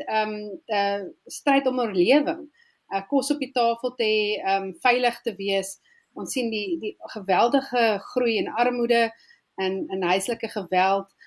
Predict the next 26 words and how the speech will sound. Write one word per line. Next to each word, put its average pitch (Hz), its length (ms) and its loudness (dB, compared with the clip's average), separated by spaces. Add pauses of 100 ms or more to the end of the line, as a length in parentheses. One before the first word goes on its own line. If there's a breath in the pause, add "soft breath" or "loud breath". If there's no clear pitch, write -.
(220 soft breath)
ehm, 185 320 0
wat 208 180 0
alles 240 240 0
'n 214 120 0
rol 185 200 0
speel 226 220 0
in 202 120 -2
ons 196 160 -6
kinders 202 360 -4
se, 190 300 0
se, 185 340 -2
se 180 200 -6
welstand. 165 600 0 (480)
Ehm, 190 140 -2
so 254 120 0
afhangende 247 380 6
van 320 100 4
jou - 180 8
konteks, 285 640 4
ehm, 196 300 -4
die - 300 -8
Suid-Afrikaanse 226 920 -2
jeug 185 340 0
onder 202 180 -8
geweldige 185 800 2
druk, 165 340 0